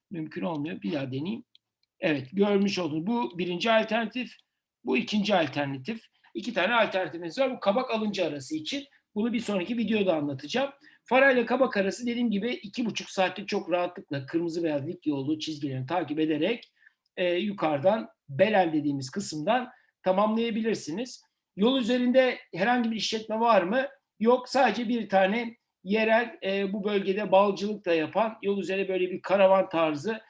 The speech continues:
bir, e, yıllardır orada duran bir, e, adamın işletmesi var. Nar suyu satar,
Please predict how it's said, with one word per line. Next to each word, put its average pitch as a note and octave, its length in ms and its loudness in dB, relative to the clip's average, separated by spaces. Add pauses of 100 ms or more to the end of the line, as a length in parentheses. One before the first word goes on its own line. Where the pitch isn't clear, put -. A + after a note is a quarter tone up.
(260)
bir, G3 240 0
e, F#3 100 -2 (840)
yıllardır A3+ 540 2
orada F3 300 0
duran G3+ 340 2
bir, A3 160 -6 (120)
e, F3+ 420 -4
adamın G3+ 400 -2
işletmesi G3+ 580 -4
var. F#3 160 2
Nar G3+ 200 4
suyu F#3 260 -6
satar, F3 460 -4